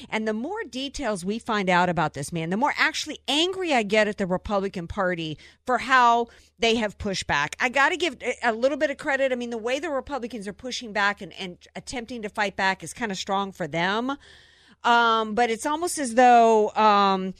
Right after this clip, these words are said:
they should be dressed up in little Cinderella Disney princess costumes, 'cause it ain't exactly got the kind of fight that I'm looking for. Eight eight eight, three four four, eleven seventy. I would love to hear from you guys tonight if, if, uh, you are n-,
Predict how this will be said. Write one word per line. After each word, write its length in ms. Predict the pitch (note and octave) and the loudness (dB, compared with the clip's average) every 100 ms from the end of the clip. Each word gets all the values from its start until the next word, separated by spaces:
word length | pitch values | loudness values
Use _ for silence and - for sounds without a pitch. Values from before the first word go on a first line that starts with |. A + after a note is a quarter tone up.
| - E3+ | -14 -2
they 240 | A3 A#3+ | 2 4
should 200 | - A#3 | 2 -2
be 120 | A3 | -4
dressed 380 | F3+ G#3 G#3+ A3+ | -2 0 0 -2
up 100 | G3 | -4
in 100 | G3 | -2
little 200 | G3 F#3 | -2 -2
Cinderella 600 | - A3+ G3+ G3+ G3 F3+ | -2 -2 0 2 2 2
Disney 320 | E3+ G3 F#3 | -2 -4 -6
princess 460 | E3 A3 G3+ E3+ - | -6 -6 -4 -4 -4
costumes, 600 | F3 D3+ - E3 E3 D3+ | -4 -4 -4 -8 -8 -8
'cause 180 | G3+ F#3 | -6 -2
it 80 | G#3 | -2
ain't 200 | A#3 G3+ | -2 -2
exactly 360 | F3 F#3 G#3 | 0 0 0
got 160 | F3 F3 | -4 -4
the 80 | E3 | -4
kind 220 | G3 F3 | -6 -6
of 80 | - | -2
fight 240 | E3 D#3 | -4 -2
that 100 | D#3+ | -4
I'm 100 | D#3 | -4
looking 280 | D3+ D#3+ D3+ | -6 -8 -10
for. 340 | - D3+ D3 - - - - C4 - | -6 -4 -6 -8 -20 -20 -20 -16 2
Eight 200 | C#4+ E4+ | 4 6
eight 160 | F4 E4 | 4 4
eight, 240 | D4 C#4 - | 2 0 -8
three 240 | B3 E4+ | -2 -2
four 200 | - D4 | -2 -6
four, 320 | C#4 C4 B3+ - | -4 -2 -2 -2
eleven 400 | F3 G3 G#3 F#3+ | -4 -2 -4 -6
seventy. 440 | A3+ G3+ G#3 G#3 | -4 -4 -4 -4
I 40 | E3 | -4
would 160 | D#3+ | -4
love 180 | F3+ F3+ | -4 -4
to 60 | F3 | -4
hear 180 | F#3+ | -6
from 160 | F3+ E3 | -6 -8
you 120 | F3+ | -6
guys 260 | F3 E3+ - | -4 -4 -4
tonight 400 | F3 F3 F3 D3+ | -8 -4 -4 -4
if, 180 | D3+ - - _ - - | -8 -12 -20 _ -16 -4
if, 320 | F#3 F3+ G3 | -2 -2 -2
uh, 380 | F3+ F3+ F3+ F3 | 0 2 0 0
you 240 | F3+ F#3+ | -2 0
are 300 | F#3 E3+ E3 | 2 2 0
n-, 80 | D3+ | -4